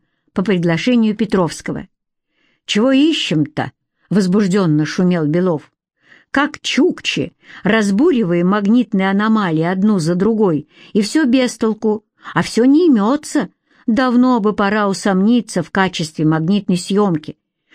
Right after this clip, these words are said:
К тому же трубки могут быть и не магнитные. Во-первых, при значительной величине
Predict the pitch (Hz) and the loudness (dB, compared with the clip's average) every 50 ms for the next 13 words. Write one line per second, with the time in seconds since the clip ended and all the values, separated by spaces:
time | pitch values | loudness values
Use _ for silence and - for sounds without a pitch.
0 | - - - - - 214 208 214 214 196 208 214 208 - 262 370 403 - - 190 | -20 -20 -8 -4 0 2 2 4 4 2 2 0 2 2 2 2 0 0 0 0
1 | 165 165 190 220 208 214 190 190 220 240 226 - _ _ _ _ - 214 226 233 | 2 2 2 0 0 0 0 0 0 -2 -2 -6 _ _ _ _ 0 2 4 4
2 | 240 247 269 285 262 247 202 185 175 156 151 170 165 160 156 160 165 170 - _ | 4 4 2 2 2 2 2 2 0 0 0 0 2 2 2 0 -2 -6 -10 _
3 | _ _ _ _ _ _ _ _ _ _ _ _ _ - - - - - - 180 | _ _ _ _ _ _ _ _ _ _ _ _ _ -20 -20 -20 -10 -4 0 0
4 | 233 269 269 262 277 254 190 156 135 139 127 - - - - _ _ _ _ _ | 0 0 2 2 2 2 2 0 -2 -4 -6 -8 -10 -16 -20 _ _ _ _ _
5 | _ _ - 214 220 180 196 202 208 202 - 262 247 - - 180 175 175 175 180 | _ _ 0 2 2 2 2 0 0 0 -2 -2 -2 0 0 0 0 0 0 0
6 | 175 190 185 - - 208 214 226 233 233 | 0 -2 -2 -2 -2 0 0 0 0 -2